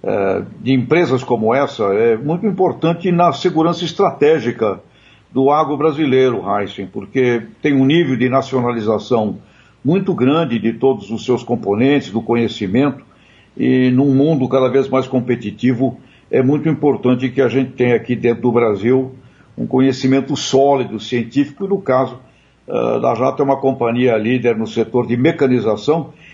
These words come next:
e tem algo sensacional lá em Pompeia, a Fundação Sunji Nishimura de Tecnologia, que é hoje, Heisen e ouvintes, é considerado o melhor local de educação do estado da arte pro conhecimento de Big Data no agro,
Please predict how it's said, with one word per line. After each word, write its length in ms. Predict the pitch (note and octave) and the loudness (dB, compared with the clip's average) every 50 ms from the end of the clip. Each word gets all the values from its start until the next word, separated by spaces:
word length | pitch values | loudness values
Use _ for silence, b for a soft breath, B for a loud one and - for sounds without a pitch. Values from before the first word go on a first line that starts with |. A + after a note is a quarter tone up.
| B B | B B
e 100 | - F3 | -4 0
tem 220 | - A3 G#3+ G3+ | 2 2 2 4
algo 260 | G#3 G3+ G#3+ F#3 F#3 F3 | 4 2 4 2 0 -4
sensacional 840 | - G3 F#3+ F#3 - F#3+ E3+ - - E3+ C3 A#2+ B2+ C#3 C#3 B2+ A#2 | -4 -6 -6 -2 -2 -2 -2 -2 0 0 0 2 2 2 2 2 2
lá 300 | A#2 C3+ D#3+ F3 D#3+ C3+ | 2 2 2 2 0 0
em 120 | B2 A2+ G#2 | -2 -4 -2
Pompeia, 720 | G#2+ A2+ G#2+ F#2 - - B2+ C3+ C#3 C#3+ C#3 C3 - b b b b b b b - | -2 -2 -2 -2 -2 0 2 2 4 2 2 0 -4 b b b b b b b -8
a 80 | - - | -8 -8
Fundação 580 | - D3 D3+ C3+ C#3+ C3+ C3 - D3 C#3 B2+ | -4 -4 0 0 0 0 0 0 -2 -2 -2
Sunji 400 | - - - G#3 G#3+ F#3+ C#3+ D3 | -2 -2 -2 0 0 0 0 -2
Nishimura 640 | C#3+ C3+ A#2+ - - A#2 A2 G2+ G#2 A#2+ A#2+ G#2+ G#2+ | 0 0 0 -2 -2 -2 -2 0 0 0 2 2 0
de 100 | G2 G#2 | -2 -2
Tecnologia, 840 | G#2+ - B2 B2+ A2+ G#2+ A2+ G#2+ G2+ F#2+ F2 F#2 B2 D3 D3 A#2+ - B B B B B B B B B | -2 -2 -4 -2 0 0 0 2 2 0 0 2 2 2 2 2 0 B B B B B B B B B
que 120 | - - F3+ | -2 2 2
é 60 | E3+ | 4
hoje, 600 | D#3+ F3 F#3+ G3 F#3 C#3+ A#2+ B2 C3 B2+ A#2 G#2 F#2+ | 6 6 6 4 4 2 -2 -2 -2 -2 -2 -2 0
Heisen 500 | A#2+ A#2+ A2+ A2 G#2 - - A2 G#2+ G#2+ | 0 0 0 -2 -4 -6 -8 -6 -4 -2
e 100 | G#2+ A2+ | 0 0
ouvintes, 600 | A2+ A#2 A2 A2 A#2 A2+ G2+ F2+ - - - b b b b b b - | 0 0 0 0 -2 -2 -2 -4 -10 -16 -18 b b b b b b -2
é 140 | - A#2+ B2 | 0 0 0
considerado 540 | B2 C3+ D3+ C#3+ B2+ - D3+ C#3+ C#3+ D3 C#3 D3+ | 2 0 -2 -2 0 2 2 4 4 4 2 0
o 20 | |
melhor 340 | C#3+ D3 D3+ D#3 F3 F#3 F#3 | 0 2 2 2 2 2 4
local 500 | F#3 F#3 D#3+ - - - C3+ C#3 D3+ D3 | 4 2 2 2 0 2 2 2 2 2
de 80 | A#2+ C3+ | 0 0
educação 600 | C3 C#3 C#3+ - C#3 A#2+ - - - D3 C#3 C#3+ | 0 0 -2 -4 -4 -4 -4 -2 -2 -2 -2 -2
do 120 | B2+ C3 | -2 -6
estado 360 | B2+ B2+ - - E3+ D#3+ E3 E3 | -6 -6 -2 -2 -2 -2 -2 -2
da 120 | D#3 C#3+ | 0 0
arte 420 | A2 G#2+ A#2+ C3 B2 - - C3+ B2+ b b b b b b b | 2 2 0 0 -2 -4 -10 -12 -12 b b b b b b b
pro 140 | - C3 C3+ | -6 -6 -6
conhecimento 720 | C3 C#3+ C#3+ C#3+ C#3+ B2 - B2 A#2+ B2 C3 C3 C3 A#2 | -2 0 0 2 0 0 0 -2 0 0 0 0 -2 -2
de 120 | G#2+ A#2 G#2 | -2 -2 -2
Big 320 | F2+ D3 E3 C#3 C3 C3 | 2 0 0 2 0 -2
Data 360 | G#2 - B2 B2+ B2+ B2+ A2+ G2+ | 2 2 0 0 2 -2 -4 -4
no 160 | G2+ F#2+ G#2+ | -2 0 2
agro, 460 | B2+ C#3 C3 A#2+ A2+ G2+ A2+ A2 | 2 4 2 2 0 -4 -8 -10